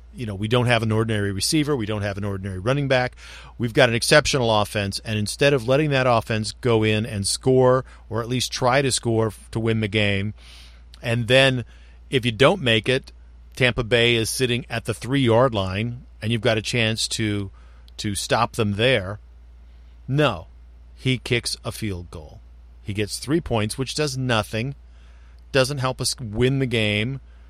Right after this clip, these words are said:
and it was a mess. And part of, I think, his thinking was, "Well,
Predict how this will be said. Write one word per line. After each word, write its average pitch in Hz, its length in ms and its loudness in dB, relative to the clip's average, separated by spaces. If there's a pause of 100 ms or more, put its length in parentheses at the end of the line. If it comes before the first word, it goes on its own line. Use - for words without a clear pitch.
(600)
and 117 720 0
it 127 180 -4
was 110 140 -4
a 113 60 -2
mess. 107 480 -2
And 131 280 4 (300)
part 202 260 6
of, 180 200 2
I 156 100 0
think, 139 220 -2
his 139 160 -4
thinking 135 400 0
was, 120 320 4
"Well, 113 340 4